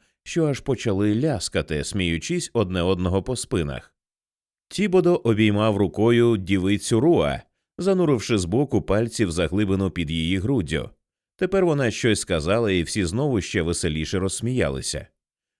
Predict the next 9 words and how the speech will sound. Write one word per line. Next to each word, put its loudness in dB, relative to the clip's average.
Пайпер 2
спливла 0
думка. -4
Це 2
вони 2
зараз 2
сміються, 0
згадуючи 0
зґвалтування. -2